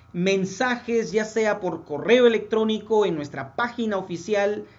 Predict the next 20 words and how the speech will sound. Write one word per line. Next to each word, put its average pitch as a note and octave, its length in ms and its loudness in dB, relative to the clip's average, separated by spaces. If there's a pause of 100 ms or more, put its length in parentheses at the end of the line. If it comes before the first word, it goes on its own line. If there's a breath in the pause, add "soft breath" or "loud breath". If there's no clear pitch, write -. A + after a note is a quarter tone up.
laverdadprofetica F#3 2500 -2
punto F#3 340 -6
com, G#3+ 380 2 (300 loud breath)
o F#3 200 2
en E3 240 -2
Facebook, G#3 800 -2
aquellos A3+ 480 0
amigos G3 480 -2
de E3+ 100 -2
Twitter G#3 580 -2 (380 loud breath)
y G3 520 -2 (400 soft breath)
nuestros, F#3+ 1120 -2 (360 soft breath)
eh, F3 500 2
medios B3 640 2
de G#3+ 140 0
comunicación, F#3 720 0
como F#3+ 260 -2
también F#3 540 -2
los E3 380 -2
textos. - 640 -10